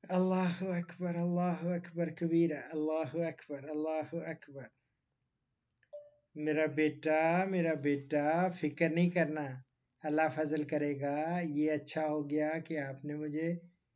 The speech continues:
कॉल कर ली, आपको पता चल गया, ये voice message किया,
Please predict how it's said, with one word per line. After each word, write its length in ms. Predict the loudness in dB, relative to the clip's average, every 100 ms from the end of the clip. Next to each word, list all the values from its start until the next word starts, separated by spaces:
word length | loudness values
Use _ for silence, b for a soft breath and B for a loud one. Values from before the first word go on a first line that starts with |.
| _ _
कॉल 240 | 2 4 4
कर 240 | 0 -2
ली, 340 | 0 0 2 0
आपको 400 | -2 -6 -6 -4
पता 320 | -4 -4 -4
चल 260 | -2 -6
गया, 300 | -6 -6 -4
ये 300 | -4 -4 -4
voice 440 | -2 0 0 0 -4
message 420 | -4 -4 -6 -8
किया, 520 | -10 -8 -6 -6 -10